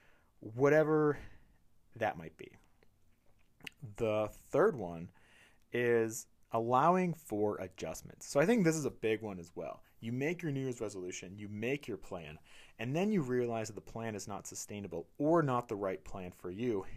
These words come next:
and it can feel like you failed. You might blame yourself, when this is really a situation where you just have to adjust the program. Maybe you were trying to train five days a week and that doesn't work for your life. So instead of thinking, "Oh, I failed or I couldn't commit to it,"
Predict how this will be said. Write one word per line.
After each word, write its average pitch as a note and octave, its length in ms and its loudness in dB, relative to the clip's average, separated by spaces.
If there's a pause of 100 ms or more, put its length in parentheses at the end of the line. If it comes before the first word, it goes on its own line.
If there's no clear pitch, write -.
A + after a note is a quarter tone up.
and B2 140 -2
it A#2+ 60 -4
can C3 120 -4
feel F#3 340 0
like D#3 240 -2
you A2 80 -10
failed. - 440 -12
You G#2 100 -10
might G#2 220 -6
blame G2 240 -6
yourself, - 560 -12 (480)
when C3+ 180 0
this G#3 180 0
is G3 140 -6
really C#3 460 0
a G#2+ 100 -6
situation C#3+ 760 -6
where A2 180 -6
you C3+ 220 -6
just G#3+ 160 -6
have D#3 220 -4
to C3 160 0
adjust F#2 500 -4
the F#2+ 80 -10
program. - 520 -2 (480)
Maybe B2 380 -2
you A#2 140 0
were A2+ 100 -2
trying G#2+ 320 -8
to G2+ 80 -8
train G#2+ 300 -6
five F2+ 320 -8
days E2+ 180 -6
a F2+ 60 -8
week E2+ 240 -8
and F#2 80 -6
that - 160 -8
doesn't G2 280 -4
work F#2+ 280 -6
for F#2+ 100 -10
your E2 300 -6
life. - 340 -10 (240)
So - 160 -6
instead G#2+ 240 -2
of G#2+ 80 -2
thinking, G2+ 340 -8
"Oh, A2 140 2
I G2+ 80 4
failed B2+ 460 0
or G#2 80 0
I F2+ 40 -4
couldn't F#2+ 280 -10
commit C#3+ 360 -6
to F#2 200 -6
it," - 120 -12